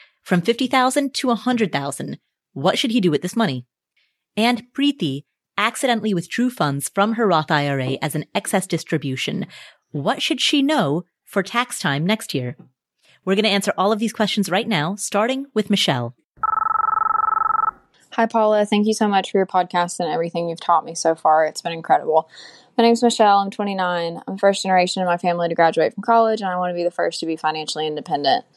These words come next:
Speaker 2: I wish my grandparents could live forever, but realistically, they're ninety years old and not in great health, so I stand to inherit their home in the next few years or so. I wanna be prepared when that happens.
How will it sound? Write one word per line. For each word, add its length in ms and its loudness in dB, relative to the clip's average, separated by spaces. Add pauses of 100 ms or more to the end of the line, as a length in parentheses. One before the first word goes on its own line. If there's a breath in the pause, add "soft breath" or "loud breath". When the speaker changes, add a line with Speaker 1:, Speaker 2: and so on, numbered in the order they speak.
(600 soft breath)
Speaker 2:
I 100 -4
wish 200 0
my 100 2
grandparents 680 0
could 300 0
live 180 0
forever, 420 2
but 160 2
realistically, 640 2
they're 140 2
ninety 280 2
years 220 2
old 320 2
and 120 -8
not 180 0
in 80 -8
great 200 0
health, 300 0
so 160 -2
I 120 4
stand 260 -6
to 60 -8
inherit 300 -6
their 140 -2
home 260 -2
in 60 -6
the 60 -4
next 260 -4
few 120 2
years 220 8
or 80 -6
so. 140 0
I 320 2
wanna 160 2
be 100 6
prepared 460 2
when 100 -4
that 160 0
happens. 480 -4